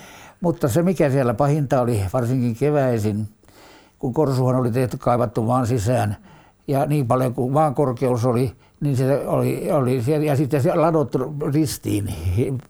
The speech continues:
puita, tukkia, hirsiä. Semmoisia, että yksi mies ei jaksanut kantaa. Että ne oli ristissä, niitä oli kaksi, kolme, neljäkin kerrosta,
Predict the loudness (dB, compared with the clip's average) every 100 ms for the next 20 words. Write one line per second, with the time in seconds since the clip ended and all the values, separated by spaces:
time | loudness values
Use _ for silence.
0 | -8 0 0 0 -2 -2 -4 -6 -10 -8
1 | -8 -12 _ -4 -2 -4 -6 -6 -10 -20
2 | -20 -20 -10 -4 -2 0 0 0 -2 -2
3 | -2 -2 0 -2 -2 -2 0 0 2 0
4 | 0 -6 -4 -2 0 2 0 0 -2 0
5 | 0 0 -2 -2 0 0 -2 -2 0 0
6 | 0 0 2 0 -2 -10